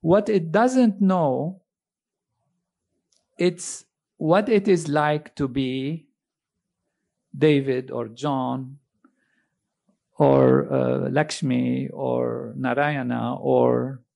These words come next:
this or that. It, it doesn't know what it is like to be seeing from a limited perspective.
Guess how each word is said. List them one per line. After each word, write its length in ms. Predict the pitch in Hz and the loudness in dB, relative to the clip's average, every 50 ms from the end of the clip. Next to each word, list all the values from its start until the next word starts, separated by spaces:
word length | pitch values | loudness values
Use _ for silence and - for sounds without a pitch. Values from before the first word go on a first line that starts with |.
| _ | _
this 340 | 147 160 170 165 165 - - | 0 2 2 2 2 -2 -6
or 200 | - 135 123 120 117 | -4 -2 -2 -2 -2
that. 300 | 123 117 107 107 - - - | -4 -4 -4 -6 -8 -8 -6
It, 220 | 156 151 156 - - | -6 -6 -6 -6 -6
it 160 | 160 160 160 | -4 -2 0
doesn't 380 | 175 214 226 226 208 180 165 165 | 0 0 0 0 0 0 0 2
know 200 | 180 190 185 170 | 2 2 2 2
what 260 | 160 175 196 196 208 | 2 2 0 2 0
it 160 | 196 165 - | 0 0 0
is 160 | 175 156 151 | 0 -2 0
like 500 | 156 151 156 156 135 131 143 160 156 - - _ _ _ _ _ _ _ _ _ _ _ _ _ _ _ _ _ _ _ _ _ _ _ _ _ _ _ _ _ _ _ - | -2 -2 0 0 0 -2 -4 -6 -8 -14 -20 _ _ _ _ _ _ _ _ _ _ _ _ _ _ _ _ _ _ _ _ _ _ _ _ _ _ _ _ _ _ _ 0
to 100 | 170 156 | 0 0
be 480 | 143 165 190 208 208 208 208 196 - _ _ _ | 2 2 0 2 2 0 -2 -4 -8 _ _ _
seeing 800 | - - - - - 220 226 202 170 143 127 123 127 135 143 139 - _ _ _ _ _ _ | -18 -16 -12 -4 0 2 4 4 4 4 2 2 0 -2 -4 -8 -10 _ _ _ _ _ _
from 440 | - - - 175 175 175 175 170 - | -14 -4 0 2 2 2 2 0 0
a 120 | 156 147 | 0 0
limited 720 | 143 143 165 185 180 180 180 165 - 175 156 143 - - - | 0 2 2 2 2 2 0 0 0 -2 -2 -2 -4 -4 -4
perspective. 760 | 151 139 - - - - 127 113 - - - - - - | -2 -2 -4 -4 -6 -6 -6 -6 -6 -10 -14 -14 -14 -14